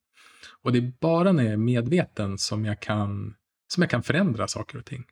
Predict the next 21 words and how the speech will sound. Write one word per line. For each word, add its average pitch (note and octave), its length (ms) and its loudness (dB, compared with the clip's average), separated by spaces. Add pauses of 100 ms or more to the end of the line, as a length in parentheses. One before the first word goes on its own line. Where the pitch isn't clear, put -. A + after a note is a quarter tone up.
(180)
Som B2 180 2
jag, A#2+ 120 2
och B2 120 2
som B2 140 0
jag A2 100 2
kan A2+ 100 0
ta G#2+ 100 0
klokare G#2+ 420 0
beslut. - 600 -6
Och A#2 220 0 (360)
ju A#2+ 160 0 (100)
fler F3 360 4
klokare A2 640 0
beslut G2+ 380 -4
jag G2 120 -4
tar, D#3 400 0
<laughs> - 40 -10
desto G#2+ 320 2
lyckligare A#2 480 2
blir B2 260 2
jag. - 120 -10